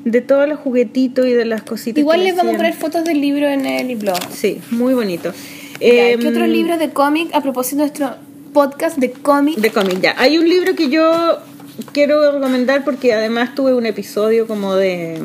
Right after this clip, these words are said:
Speaker 2: <laughs>
Speaker 1: eh,
Speaker 2: De fan
Speaker 1: de fan
Speaker 2: enloquecida,
Speaker 1: enloquecida.
Speaker 2: enloquecida.
Speaker 1: <laughs> Con Aline Kominsky Kram, que es la mujer de Kram, pero es Aline Kominsky, que es la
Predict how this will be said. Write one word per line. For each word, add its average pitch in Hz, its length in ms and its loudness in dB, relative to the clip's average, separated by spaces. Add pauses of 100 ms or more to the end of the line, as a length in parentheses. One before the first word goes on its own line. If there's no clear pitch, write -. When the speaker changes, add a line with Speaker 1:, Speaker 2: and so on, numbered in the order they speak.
(280)
Speaker 2:
<laughs> - 300 -2
Speaker 1:
eh, 180 320 -4
Speaker 2:
De 220 80 2
fan 226 720 -2
Speaker 1:
de 208 140 0
fan 233 520 0
Speaker 2:
enloquecida, 240 680 2
Speaker 1:
enloquecida. 254 760 2
Speaker 2:
enloquecida. - 220 0 (680)
Speaker 1:
<laughs> 392 840 0
Con 254 380 4 (200)
Aline 262 360 2
Kominsky 254 580 0
Kram, 185 480 -2 (220)
que 202 160 2
es 226 80 0
la 208 120 0
mujer 208 380 -2
de 226 100 0
Kram, 220 280 0
pero 196 220 -2
es 196 360 -2
Aline 208 240 0
Kominsky, 214 600 -4
que 202 240 2
es 220 180 -6
la 165 220 -2